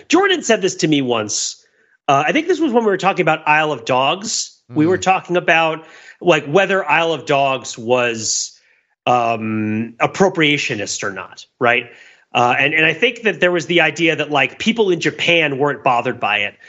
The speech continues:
Speaker 1: but people outside of Japan were more bothered by it. And the idea being that there's a certain confidence that, like, Jordan had told me, 'cause of course, you know, he's, you know, mar-, married and, and travels there a lot and stuff. Uh, and it's like, Japanese people know samurais are cool.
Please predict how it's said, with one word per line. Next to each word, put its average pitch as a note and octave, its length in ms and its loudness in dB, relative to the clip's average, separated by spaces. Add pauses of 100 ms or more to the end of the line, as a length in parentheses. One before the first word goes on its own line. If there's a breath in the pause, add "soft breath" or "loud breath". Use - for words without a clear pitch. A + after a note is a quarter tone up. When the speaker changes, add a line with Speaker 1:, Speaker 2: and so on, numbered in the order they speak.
(280 loud breath)
Speaker 1:
but C#3+ 200 2
people E3 320 2
outside C#3+ 420 2
of A2+ 80 -8
Japan B2 440 -2
were A2 100 -2
more A2+ 260 0
bothered G2 400 -10
by A2 200 -6
it. A2 160 -8 (340 loud breath)
And D#3 100 4
the E3+ 120 4
idea F#3+ 280 0
being E3+ 280 0
that D3+ 120 -4
there's D3+ 160 0
a C#3 60 -4
certain D3+ 440 -4 (120)
confidence - 800 -2 (400 soft breath)
that, D#3+ 140 2
like, D#3 260 2 (140)
Jordan G3 240 0
had F#3+ 120 -2
told A#3 200 0
me, F3 60 2
'cause D3 140 2
of C#3+ 60 -6
course, F3 240 0
you D3 80 0
know, A#2 80 -2
he's, A2+ 320 -4
you B2 140 -6
know, G2 60 -4
mar-, A2 280 0
married G2+ 560 -2
and, F#2+ 420 -6
and G2+ 140 -2
travels G2+ 300 -2
there G#2 80 0
a F#2+ 80 -4
lot F#2+ 320 -2
and G2+ 100 -6
stuff. - 240 -2 (440 loud breath)
Uh, G#2+ 500 2 (120)
and C3 120 2
it's B2 160 0
like, A#2 320 -2 (420)
Japanese C4+ 320 2
people A#3+ 220 -2
know D3 160 2
samurais G2 480 -6
are - 60 -20
cool. - 380 -16